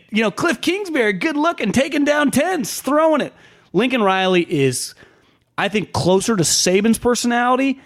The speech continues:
than people realize. He is an, kind of an old school, younger stiff. Now, because he's younger, he doesn't feel as stiff as maybe an older guy like a Brian Kelly or a Belichick or a Saban, but he is closer to their vein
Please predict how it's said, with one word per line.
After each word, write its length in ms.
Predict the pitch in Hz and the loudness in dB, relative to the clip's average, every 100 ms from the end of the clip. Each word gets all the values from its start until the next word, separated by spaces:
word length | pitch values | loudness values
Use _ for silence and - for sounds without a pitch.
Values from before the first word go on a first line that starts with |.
| _ - | _ -2
than 160 | 170 | -2
people 640 | 151 - 208 196 165 156 - | -2 0 0 4 2 2 -2
realize. 760 | 165 151 165 139 95 76 - - _ | -6 0 2 2 -2 -6 -8 -14 _
He 200 | - 254 | 0 2
is 100 | 180 | 2
an, 160 | 139 127 - _ - | 0 -6 -10 _ -4
kind 180 | 185 | -2
of 80 | 151 | -2
an 80 | 139 | 0
old 220 | 170 220 | 2 0
school, 280 | - 226 180 | 0 2 2
younger 420 | 143 175 180 156 | 2 0 0 -2
stiff. 540 | - - 220 - - _ - | -4 -4 -2 -2 -8 _ -6
Now, 160 | 208 190 | -2 0
because 260 | 180 214 | 0 -2
he's 140 | 175 165 | -2 -4
younger, 360 | 226 180 160 - _ | -4 -4 -10 -14 _
he 160 | 240 | -2
doesn't 260 | 226 160 147 | -2 -2 -8
feel 400 | - 247 226 - | -6 0 0 0
as 240 | 165 147 - | -4 -4 -4
stiff 600 | - - 320 202 - - _ _ - | -6 -2 -2 -2 -4 -16 _ _ -4
as 140 | 170 | -2
maybe 240 | 175 175 160 | 2 2 0
an 80 | 165 | 0
older 260 | 180 175 170 | 0 0 0
guy 180 | 165 | -2
like 160 | 160 151 | -2 -4
a 60 | 143 | -2
Brian 320 | 156 160 139 | -2 -2 -4
Kelly 400 | 160 156 147 - | -4 -2 -4 -6
or 240 | 160 156 143 | -4 0 0
a 260 | 135 123 - - _ _ _ _ _ | -2 -6 -10 -20 _ _ _ _ _
Belichick 680 | 147 185 175 160 175 160 - - | -4 0 0 0 -2 -4 -8 -6
or 240 | 170 156 | -2 0
a 20 | 135 | -2
Saban, 520 | - 277 269 117 117 _ _ _ - | -2 0 0 -4 -16 _ _ _ -6
but 140 | 165 | -4
he 180 | - 277 | 0 0
is 140 | 151 | 0
closer 600 | - - 147 233 262 311 | -6 -8 -2 0 2 2
to 60 | 302 | 2
their 200 | 302 302 | 2 0
vein 480 | 302 311 226 127 | 0 0 -2 -4